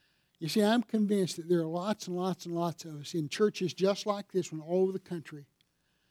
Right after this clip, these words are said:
We come Sunday after Sunday after Sunday, and rather than admit we've got a problem,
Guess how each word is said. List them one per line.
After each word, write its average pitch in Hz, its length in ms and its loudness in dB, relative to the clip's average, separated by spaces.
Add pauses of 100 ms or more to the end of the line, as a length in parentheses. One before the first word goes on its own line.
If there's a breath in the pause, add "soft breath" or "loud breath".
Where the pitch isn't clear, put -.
(360)
We 196 200 8
come 196 240 2
Sunday 220 460 4
after 185 240 2
Sunday 208 360 0
after 185 200 -4
Sunday, 180 400 -2 (520 soft breath)
and 156 160 0
rather 208 300 6
than 185 160 2
admit 175 360 4
we've 196 200 2
got 196 160 2
a 185 60 -6
problem, 202 280 -2